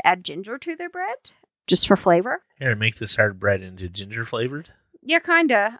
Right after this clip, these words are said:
Speaker 1: Now, what, they were eating bread that was shaped like a house for the Messiah to honor the Messiah, and Bethlehem in Hebrew means house of bread. But that's not why we make gingerbread. We make gingerbread b-, based on Hansel and Gretel.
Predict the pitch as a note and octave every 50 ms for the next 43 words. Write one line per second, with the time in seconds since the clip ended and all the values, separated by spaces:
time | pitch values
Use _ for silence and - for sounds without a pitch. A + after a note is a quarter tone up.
0 | - - D4 D#4 D#4+ D#4+ D4+ D4 D#4 E4 E4+ - - D4 E4+ E4+ F4+ F4+ F#4 -
1 | - F#4 B4 C#5 C#5 C#5+ A#4+ C#4+ A3 G#3+ G#3 G3 G3+ G#3+ A#3+ A#3 - _ - B3
2 | A#3 - - - A#3 G#3+ - - - A3 G3 A3+ - - - G#3 G3+ - F3 -
3 | - - F#3+ B3 G#4+ _ _ - G#3+ G#3+ A3 A#3 A#3+ C4+ C4+ D4 C#4+ - - D4+
4 | D#4 E4 F4+ F#4+ G#4 G4+ - - G#3 G3 G3 G#3 G3+ G3 F#3+ F#3+ G3 F#3+ - -
5 | G3+ G#3 F#3 D3+ A2 - - - _ - G#3 G#3 F#3 G#3+ A#3 D4 _ - G4 G4+
6 | G4 F#4 F#4+ G4 F#4 C#4+ C#4+ B3+ B3+ B3 B3 - C4 C#4+ C#4 B3 A3+ G#3+ G#3 G3+
7 | G3+ - - - A#3+ C4+ - - D4 - - D#4+ F#4+ G#4+ - - - - _ _
8 | _ _ - - A#3 A3+ - _ - - B3 B3 A#3+ - C4+ A#3+ G#3 G3 A3+ G#3+
9 | G3+ G3 F#3+ F3+ F3 F3 E3+ - - D#3+ F3 F3+ E3 D#3+ D3+ D3+ C#3+ D3 E3 G#3
10 | A#3 A#3+ C4 D4 D4 - - C#4 C4+ C#4 B3 C#4 B3+ D4 C#4+ C#4 A#3 - - -
11 | _ _ _ _ _ _ _ _ _ _ _ _ _ _ - - A#3 A3 A#3 A#3
12 | - - - - - G#3+ G#3+ G#3 G#3 G#3 G3+ G3+ G3 F#3+ _ _ _ _ _ -
13 | G#3 G3 F#3+ - - G3 F3+ F3+ F3+ F3+ E3+ C3 - - - F3 -